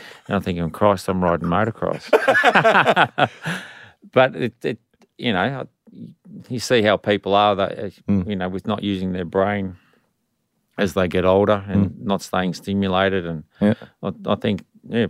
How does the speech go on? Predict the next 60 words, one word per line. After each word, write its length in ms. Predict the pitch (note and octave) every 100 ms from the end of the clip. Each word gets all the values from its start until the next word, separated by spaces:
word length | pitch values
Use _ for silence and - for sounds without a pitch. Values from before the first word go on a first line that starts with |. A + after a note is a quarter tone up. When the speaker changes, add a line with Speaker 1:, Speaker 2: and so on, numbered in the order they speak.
| -
Speaker 1:
riding 340 | G2+ G2+ F2+
dirt 200 | G2 G2
bikes 400 | F#2+ F#2+ - - _ _ - - - - _ -
<coughs> 460 | - E3+ A2+ -
has 160 | - F#2
helped 260 | A2 C3 -
a 60 |
lot 300 | E2+ A2+ -
with, 220 | - F2+ -
you 140 | G2 E2+
know, 140 | E2+ - _ _
Speaker 2:
Cool. 260 | - G#2 F#2+ - _ _ _
Speaker 1:
trying 260 | - G2
to 140 | F2+ D#2+ - _ _ _ _ _ _ _ _ _ _ -
stay 320 | - G#2+ F#2
focused 460 | - G2 F#2+ F#2+
at 100 | -
work 300 | F#2+ G#2 F#2
and 100 | F2+
Speaker 2:
Yeah. 80 | F#2
Speaker 1:
having 220 | G2 F#2
something 240 | E2+ F#2 F2
to 80 | F2
look 160 | F2
forward 260 | - F#2+ G#2
Speaker 2:
And 60 | F2+
Speaker 1:
to. 20 |
Speaker 2:
an 60 | F2+
outlet. 300 | G2 A2 F2+ - -
And 100 | E2+
an 80 | G#2
Speaker 1:
Yes, 100 | F2
Speaker 2:
outlet. 220 | F#2+ F2
Yeah, 40 |
Speaker 1:
absolutely. 440 | G2 - G2+ F#2 D#2+
Speaker 2:
yeah. 160 | - - -
Final 280 | - B2 A#2
one. 160 | F2+ E2+ - - -
What 80 |
do 40 | E3
you 40 |
reckon 160 | D#3 D3+
the 60 | A2
best 240 | B2 -
piece 200 | - A2
of 80 | G2
advice 440 | F#2 F2+ F#2 F#2+
is 140 | F#2+ E2
that 120 | G2
you've 160 | F2+ -
had 180 | F#2
along 300 | F2+ F2+ F2
the 60 | F2
way 280 | E2+ E2+ E2
in, 120 | F2+
in 100 | F#2+
this 160 | F2+ -
whole 200 | C3 G#2+
journey 400 | - F#2 E2+ E2
from, 340 | D#2 F#2 E2+